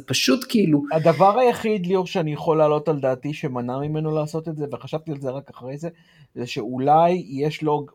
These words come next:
Speaker 2: גם הוא יש לו אולי מחשבה לגבי אלמנטים של סטארפליט שנשארו, אה, ואולי, לא יודע, הוא היה... לא, לא רצה אולי לעצבן את אלה שכן נשארו, לא יודע, מה, מה, משהו בסגנון הזה, משהו שאולי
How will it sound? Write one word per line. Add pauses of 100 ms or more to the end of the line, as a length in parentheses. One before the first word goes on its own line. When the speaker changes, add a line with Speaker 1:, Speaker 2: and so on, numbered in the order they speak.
(160)
Speaker 2:
גם
הוא
יש
לו
אולי
מחשבה
לגבי
אלמנטים
של
סטארפליט
שנשארו, (580)
אה, (160)
ואולי,
לא
יודע,
הוא
היה... (920)
לא,
לא
רצה
אולי
לעצבן
את
אלה
שכן
נשארו,
לא
יודע,
מה,
מה, (160)
משהו
בסגנון
הזה, (380)
משהו
שאולי